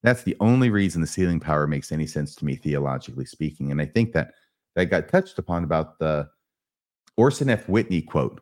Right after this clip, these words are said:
which we hear sometimes, even today. "The tentacles of divine love will reach out,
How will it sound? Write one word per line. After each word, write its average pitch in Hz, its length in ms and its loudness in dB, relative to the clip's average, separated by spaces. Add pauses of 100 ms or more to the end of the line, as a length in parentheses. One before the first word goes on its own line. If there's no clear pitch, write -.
which - 180 -2
we 104 80 6
hear 95 240 4
sometimes, 78 720 -2 (440)
even 85 640 2 (1120)
today. 113 440 2 (840)
"The 87 80 0
tentacles 92 600 0
of 78 120 -2
divine 76 380 -2
love 73 240 -2
will 71 100 -4
reach 76 300 -2
out, 73 320 -2